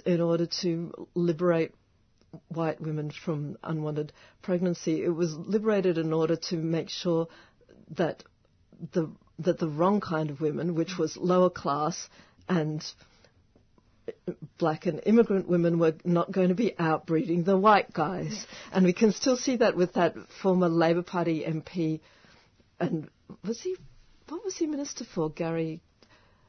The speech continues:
Johns, was it? Who published a book of,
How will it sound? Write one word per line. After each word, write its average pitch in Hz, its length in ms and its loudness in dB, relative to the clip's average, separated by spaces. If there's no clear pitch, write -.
Johns, 226 440 -6
was 277 220 -12
it? 359 180 -6
Who 233 160 -2
published 226 420 0
a 214 60 -2
book 180 480 -2
of, 175 100 -6